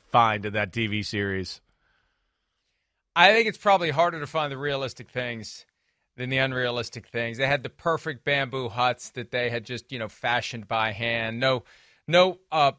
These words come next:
Speaker 2: wildlife on the island they had to worry about, except every once in a while something crazy would happen.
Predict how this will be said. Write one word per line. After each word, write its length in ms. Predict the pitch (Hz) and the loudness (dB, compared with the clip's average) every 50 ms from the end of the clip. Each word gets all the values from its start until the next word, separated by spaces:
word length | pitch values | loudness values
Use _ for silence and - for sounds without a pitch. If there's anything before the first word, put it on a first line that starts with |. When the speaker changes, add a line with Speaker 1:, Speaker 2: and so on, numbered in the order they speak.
| _ _ _ 143 | _ _ _ -4
Speaker 2:
wildlife 760 | 135 135 143 147 151 156 135 131 131 139 143 143 143 139 - 151 | 2 6 8 10 10 8 6 6 6 8 8 8 8 4 2 0
on 140 | 143 139 | 0 0
the 120 | 131 131 131 | 2 4 4
island 320 | 131 131 135 135 131 131 | 6 6 4 4 2 0
they 100 | 135 131 | 0 0
had 200 | 127 131 131 123 120 | 2 2 0 0 -2
to 60 | 123 | -4
worry 400 | 117 120 123 123 127 127 123 123 | -2 0 0 0 0 0 -2 -2
about, 520 | 113 101 123 123 120 120 120 120 120 117 | 0 2 4 6 8 8 8 8 6 4
except 480 | 120 117 - - - 180 160 147 - - | 2 -2 -6 -2 2 4 4 4 2 0
every 200 | 147 139 139 135 | -4 -4 -2 -4
once 280 | 127 127 131 123 - - | -4 -4 -4 -6 -6 -6
in 60 | 127 | -6
a 40 | 117 | -2
while 320 | 117 120 117 117 113 113 | 2 2 4 4 4 2
something 500 | - - - 147 131 - - - 120 117 | -2 -4 -6 -8 -8 -8 -8 -10 -10 -10
crazy 400 | - - - 135 123 117 - 117 | -8 -6 -4 -2 -2 -4 -6 -8
would 120 | 110 113 117 | -8 0 4
happen. 340 | 123 123 120 113 - 110 | 6 6 6 6 2 -2